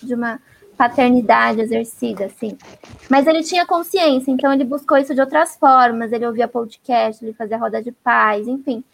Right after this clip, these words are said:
Só que ele não se sentia conectado, ele não se sentia. Então, ele vivia isso num ambiente, ele chegava em casa, ele não queria que a esposa dele precisasse ouvir tudo isso, né? Então, ele queria privá-la de ouvir toda a angústia que ele passava ao longo do dia.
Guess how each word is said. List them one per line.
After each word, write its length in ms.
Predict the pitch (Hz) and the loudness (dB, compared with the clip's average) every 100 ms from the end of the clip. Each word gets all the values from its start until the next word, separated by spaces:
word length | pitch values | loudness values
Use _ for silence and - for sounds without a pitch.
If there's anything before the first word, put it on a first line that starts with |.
| _ _ | _ _
Só 140 | - 285 | -4 -2
que 100 | 311 | 0
ele 100 | 285 | 0
não 200 | 302 392 | 0 0
se 120 | 440 | -6
sentia 320 | 381 349 359 | -8 -6 -6
conectado, 720 | 359 330 330 _ 311 226 196 | -6 -8 -10 _ 0 0 0
ele 100 | 220 | -4
não 180 | 254 285 | -2 -4
se 100 | 294 | -6
sentia. 500 | 381 427 427 311 240 | -10 -10 -6 -4 -4
Então, 480 | 214 214 240 254 277 - _ - | -6 -4 -2 0 -2 -10 _ -2
ele 160 | 254 | 0
vivia 400 | 262 262 285 339 | 2 0 4 4
isso 220 | 311 311 302 | 4 0 -2
num 160 | 294 | 2
ambiente, 580 | 285 269 254 269 359 381 | 2 2 2 2 0 -2
ele 160 | 302 302 | -4 -2
chegava 380 | 311 277 277 | 0 2 2
em 80 | 294 | 0
casa, 260 | 285 269 269 | 0 0 2
ele 120 | 277 | 0
não 160 | 277 311 | 0 -2
queria 340 | 359 277 302 | -4 0 0
que 140 | 302 | 0
a 100 | 302 - | -2 -4
esposa 380 | - 262 247 | -2 0 2
dele 160 | 240 233 | 0 -2
precisasse 320 | - 240 226 | 0 -2 0
ouvir 160 | 233 233 | -4 -6
tudo 240 | - 240 | -8 -6
isso, 340 | 240 311 - 370 | -4 -6 -6 -4
né? 160 | 285 320 _ _ | -2 -4 _ _
Então, 120 | - 254 | 0 0
ele 80 | |
queria 200 | 262 262 | 2 0
privá-la 640 | 254 285 254 247 294 285 214 _ | 0 0 2 4 4 0 -4 _
de 140 | 214 | -4
ouvir 340 | 240 233 220 254 | -2 -2 -4 -4
toda 240 | 285 226 | -4 -2
a 40 | 254 | -2
angústia 380 | 233 240 254 | -2 -4 -6
que 80 | 254 | -8
ele 100 | 233 | -8
passava 380 | - 240 240 226 | -4 -2 -2 -2
ao 60 | 233 | -4
longo 240 | 233 226 | -6 -8
do 100 | 220 | -10
dia. 360 | 208 254 320 | -8 -4 -4